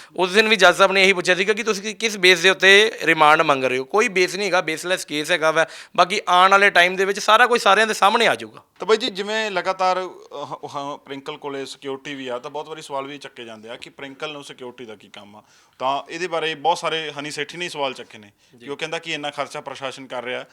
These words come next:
Speaker 2: ਪਰ ਉਹਨੂੰ ਕਿਹੜੀ ਗੱਲ ਦਾ ਖਤਰਾ ਹੈ? ਉਹਦੇ ਤੇ ਗੋਲੀਆਂ ਚੱਲੀਆਂ ਨੇ, ਉਹ ਕਹਿੰਦਾ, ਪਰ ਉਹ, ਇਸ ਮਸਲੇ ਤੇ ਤੁਸੀਂ ਕੀ ਕਹਿੰਦੇ ਹੋ?
Speaker 1: ਭਾਜੀ, ਖਤਰਾ ਇਹਨੂੰ ਕਾਹਦਾ ਜਿਹੜਾ ਚਾਰ ਬਾਊਂਸਰ ਨਾਲ ਲੈ ਕੇ ਚੱਲਦਾ ਹੈਗਾ ਵਾ।
Speaker 2: ਠੀਕ ਹੈ।
Speaker 1: ਤੇ ਸਰਕਾਰ ਵੱਲੋਂ ਜੇ ਉਹਨੂੰ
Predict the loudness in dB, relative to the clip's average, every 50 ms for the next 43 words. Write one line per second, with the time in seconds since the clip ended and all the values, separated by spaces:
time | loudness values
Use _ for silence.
0 | _ _ _ _ -8 -8 -8 -8 -10 -12 -12 -12 -12 -10 -10 -8 -6 -6 -6 -6
1 | -8 -12 -12 -14 -12 -10 -8 -8 -8 -8 -10 -12 -12 -14 -14 -12 -10 -10 -10 -10
2 | -10 -12 -14 -14 -14 -14 -16 -16 -18 -18 -16 -16 -14 -14 -12 -10 -10 -10 -10 -12
3 | _ _ _ _ _ _ -20 -18 -16 -12 -8 -6 -6 -6 -6 -8 -10 -10 -10 -10
4 | -12 -12 -12 -18 -20 -20 -20 -20 -20 -20 -20 -20 -20 _ _ _ -10 -10 -8 -6
5 | -4 -4 -2 0 2 2 2 2 2 0 0 2 2 4 4 2 2 2 2 4
6 | 4 2 2 2 0 -2 -2 -4 -4 -2 -2 -2 -2 -2 -4 -4 -6 -8 -10 -10
7 | -10 -10 -10 -10 -10 -12 -16 -16 -20 _ -20 -20 _ _ _ _ _ -18 -12 -8
8 | -8 -8 -4 -2 0 0 2 0 0 -2 -4 -4 -4 -4 -4 -4 -4 -6 -8 -10
9 | -12 -12